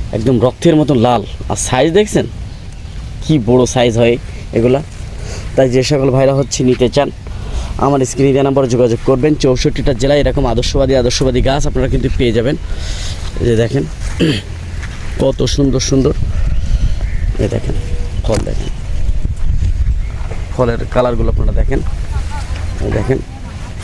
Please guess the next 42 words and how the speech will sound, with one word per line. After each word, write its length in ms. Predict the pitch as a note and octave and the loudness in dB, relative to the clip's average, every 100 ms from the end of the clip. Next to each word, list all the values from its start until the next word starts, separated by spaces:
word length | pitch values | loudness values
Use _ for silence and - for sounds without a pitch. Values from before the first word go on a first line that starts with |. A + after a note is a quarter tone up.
| - - - - - - - | -6 -6 -6 -6 -8 -8 -2
বিভিন্ন 360 | D3 E3 F#3 F#3 E3 | 2 4 4 4 4
জাতের 360 | D3 C#3 D3+ | 2 2 2
লঙ্ঘন 400 | C3 C3 C3 D3+ C#3 | 4 4 4 2 2
কিন্তু 180 | - C#3 | 2 2
আপনারা 240 | B2 C3 | 0 0
আমার 160 | C3 B2 | 2 2
কাছ 100 | A#2 | 0
থেকে 160 | - B2+ - | 0 0 2
পেয়ে 160 | A#2 | 2
যাবেন। 220 | A2 A2 - - - - - | 2 0 -2 -6 -6 -8 -6
আপনারা 300 | - C3+ D3+ D#3+ | -4 0 2 2
শুধু 240 | - D3+ | 0 2
লঙ্ঘন 340 | D3+ C#3 C3+ D3 | 2 4 4 2
না, 80 | D#3+ D3 | 2 2
বিভিন্ন 340 | D#3+ E3 E3+ E3 | 2 4 4 4
জাতের 340 | C#3 C#3 D#3 C#3+ | 2 2 2 2
হচ্ছে 260 | D3 - | 0 0
গাছ 280 | B2+ B2+ B2+ - | 2 2 0 0
কিন্তু 180 | C#3+ C#3 | 0 2
আপনারা 260 | C3 C3 C3 - | 0 0 0 2
পেয়ে 160 | B2 | 2
যাবেন। 240 | G#2+ G#2+ E3+ - - - - - | 2 2 0 -4 -10 -10 -10 -2
এই 140 | - | 0
যে 140 | A#2 C3 | 2 2
মনে 220 | A#2+ B2 B2 | 4 4 4
করেন 140 | C3+ | 2
হচ্ছে 180 | B2 - | 2 2
মাম্মি 320 | B2+ A2+ A2+ | 2 4 2
সবেদা 340 | - A2+ A2+ A2 | 2 2 4 2
আছে, 200 | - - - - - - - | 0 0 0 -2 -8 -8 -2
এই 80 | A#2+ | 2
যে 80 | A#2+ | 2
দেখতে 180 | A2 - | 2 -4
পাচ্ছেন 240 | A#2 - | -2 0
মাম্মি 240 | A#2+ A2+ G#2+ | 2 2 0
সবেদা, 340 | - G#2 A#2 B2 - - - - - | 0 0 0 0 -2 -4 -4 -6 -4
এই 100 | G#2+ | -4
যে 120 | - - - - - - - - - - - - - | -4 -6 -6 -8 -8 -10 -10 -10 -12 -10 -10 -10 -4
এগুলোও 280 | - A#2+ B2+ | 0 4 4
পেয়ে 200 | - B2+ | 2 0
যাবেন 180 | A2+ A#2+ | 2 2
আপনারা। 280 | A#2+ B2 A2+ | 2 2 2